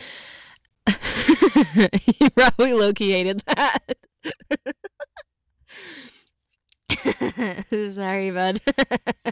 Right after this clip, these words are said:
Uh, get over it. Midterms. Okay, so, uh, my friend Ellie and then my boyfriend Steve, they go to the, uh, same college.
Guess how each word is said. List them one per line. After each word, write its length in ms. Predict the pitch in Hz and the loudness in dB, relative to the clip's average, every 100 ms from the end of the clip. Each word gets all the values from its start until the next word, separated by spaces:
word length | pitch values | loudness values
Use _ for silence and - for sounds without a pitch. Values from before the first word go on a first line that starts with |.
| - 220 - 359 330 277 262 _ - | -10 -14 -10 -10 -10 -12 -18 _ -10
Uh, 600 | 226 202 196 190 190 185 | -6 -4 -2 0 -2 -2
get 160 | 185 | -4
over 140 | 175 170 | -4 -6
it. 120 | - _ _ _ | -8 _ _ _
Midterms. 520 | 202 196 - 160 - - _ | -4 -2 -4 -8 -8 -10 _
Okay, 220 | 220 214 156 | -6 -4 -2
so, 440 | - 208 190 185 _ _ _ _ - | 0 2 0 -2 _ _ _ _ -6
uh, 180 | 190 | -4
my 140 | 180 190 | -2 -2
friend 220 | 233 220 | -2 0
Ellie 420 | 180 175 180 208 - - | 0 0 0 -2 -6 -6
and 200 | 185 175 | -4 -4
then 120 | 170 | -4
my 100 | 175 | -6
boyfriend 320 | 175 165 175 | -6 -4 -4
Steve, 220 | - 165 | -4 -2
they 100 | 180 | -2
go 240 | 185 180 190 | -4 0 0
to 80 | |
the, 260 | 180 170 170 - | 0 -2 -4 -10
uh, 280 | 160 147 - - | -12 -12 -14 -4
same 220 | - 175 | 0 0
college. 420 | 160 160 151 160 | 0 -4 -4 -8